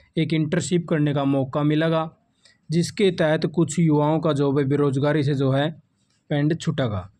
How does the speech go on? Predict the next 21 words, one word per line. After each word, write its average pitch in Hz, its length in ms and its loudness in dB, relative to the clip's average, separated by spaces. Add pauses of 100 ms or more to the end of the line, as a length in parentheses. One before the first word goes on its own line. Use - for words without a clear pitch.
(240)
तो 160 80 0
भाई 170 100 2
इस 175 120 -2
प्रकार 165 380 0
से 156 120 0
जो 156 160 2
आप 151 160 2
साथियों 156 320 -2
लगे 151 100 0
यही 139 220 2
ताज़ा 156 260 0
इन्फॉर्मेशन 139 520 0
लेके 143 300 0
आए 156 140 2
थे। 165 180 0 (1000)
भाई 156 160 0
इस 180 140 -4
प्रकार 170 400 -2
से 170 140 -2
जो 151 180 -2
है 156 180 -4